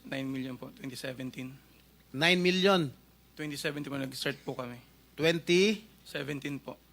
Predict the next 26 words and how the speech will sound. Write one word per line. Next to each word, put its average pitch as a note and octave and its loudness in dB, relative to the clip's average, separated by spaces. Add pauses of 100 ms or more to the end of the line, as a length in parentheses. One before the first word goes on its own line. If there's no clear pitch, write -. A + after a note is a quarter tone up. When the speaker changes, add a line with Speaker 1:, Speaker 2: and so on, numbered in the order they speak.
Speaker 2:
Twenty D#3+ 0
seventeen. D#3+ 2 (160)
Up C3 -6
to F3+ -2
now? F3 2 (720)
Speaker 1:
Ah, C#3+ -6
hindi C#3+ -6
po. - -12
Speaker 2:
Sole F#3 4
Speaker 1:
Ah, F3+ -2
Speaker 2:
proprietor E3+ 2
pa E3 -4
rin F3 2
hanggang D#3+ -4
ngayon? F3+ 0
Speaker 1:
Apo. C#3+ -6 (400)
Speaker 2:
Okay. A#2+ -6 (320)
Paano A#3 0
ka A#3 -2
naka-garner G3 2
with D#3+ 0
nine A3+ 0
million D3+ 0 (800)
as D3+ -2
your F3 -2
capital? C3 0